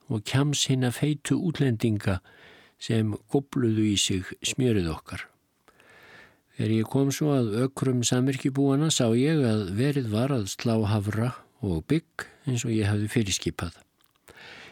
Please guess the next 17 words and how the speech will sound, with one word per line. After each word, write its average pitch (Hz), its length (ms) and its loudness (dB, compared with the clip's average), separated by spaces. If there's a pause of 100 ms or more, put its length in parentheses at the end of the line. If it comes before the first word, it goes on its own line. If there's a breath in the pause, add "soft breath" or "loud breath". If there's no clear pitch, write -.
(140 loud breath)
Í 120 80 -4
sveitaþorpunum 156 960 0
hafði 127 240 2
mörg 139 320 0
hundruð 131 400 0
börnum 147 480 2
verið 113 240 0
safnað 120 400 -2
saman 127 400 0
í 90 80 -2
garðana 127 480 0 (560 loud breath)
og 107 140 -2
þar 127 120 2
var 131 220 0
verið 123 300 0
að 113 100 0
þvo 147 140 0